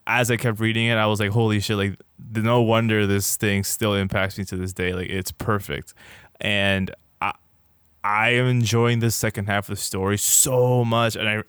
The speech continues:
it makes me upset that the anime won't ever do it. Um, so I don't know. I'm starting to hope that some anime studio, Netflix maybe, I don't know, just, like, reboots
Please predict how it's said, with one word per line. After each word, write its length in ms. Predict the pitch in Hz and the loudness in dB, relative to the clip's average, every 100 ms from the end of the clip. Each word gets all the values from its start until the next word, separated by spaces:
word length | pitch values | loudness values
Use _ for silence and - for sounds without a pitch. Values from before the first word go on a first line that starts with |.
| - - | -14 -8
it 160 | 120 110 | -4 -2
makes 240 | 113 110 | -2 0
me 60 | 120 | -2
upset 340 | 101 - 104 | -2 -4 -4
that 160 | 98 95 | -6 -6
the 140 | 95 | -2
anime 380 | 95 95 92 92 | -2 -2 -2 -2
won't 300 | 95 95 - _ _ _ - | -2 -4 -8 _ _ _ -4
ever 260 | 104 95 95 | -2 -2 -2
do 220 | 98 95 | -2 -2
it. 180 | 95 - - - 151 127 - | -2 -4 -12 -18 -18 -8 -2
Um, 320 | 87 90 95 | 0 0 -2
so 240 | - 117 | 0 2
I 80 | 120 | 4
don't 80 | 170 | 2
know. 140 | 139 - | 0 0
I'm 180 | 123 135 | 0 2
starting 240 | 147 139 | 2 2
to 100 | 131 | 0
hope 300 | 107 123 - | 2 0 0
that 140 | 113 | -2
some 280 | 104 110 107 | -2 -2 -2
anime 380 | 90 98 107 107 | -2 0 0 0
studio, 420 | 104 107 101 101 | -2 -2 0 0
Netflix 500 | 95 90 - 104 - | 0 -2 -4 -6 -6
maybe, 380 | 104 95 98 98 | -4 -4 -2 -2
I 80 | 98 | -2
don't 140 | 92 | -2
know, 180 | 92 92 | -2 -4
just, 240 | 90 98 | -4 -4
like, 140 | 104 95 | -4 -4
reboots 800 | 95 98 95 95 95 - - | -4 -2 -2 -2 -2 -2 -4